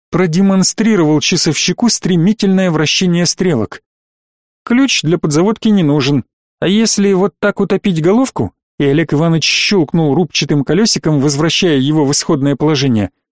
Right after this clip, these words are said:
«то можно ей уже заводить. Только колесико крутите не в одну сторону, а туда-сюда,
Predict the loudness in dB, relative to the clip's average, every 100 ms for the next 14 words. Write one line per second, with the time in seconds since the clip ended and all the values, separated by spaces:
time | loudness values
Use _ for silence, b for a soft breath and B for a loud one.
0 | _ -4 0 2 2 2 2 2 0 2
1 | 0 0 0 0 -2 -4 -10 _ _ _
2 | _ _ _ _ _ -2 -2 0 0 0
3 | 2 2 0 0 -2 -2 0 0 2 2
4 | 2 2 2 0 0 0 2 0 -2 -4
5 | -4 -2 0 0 0 0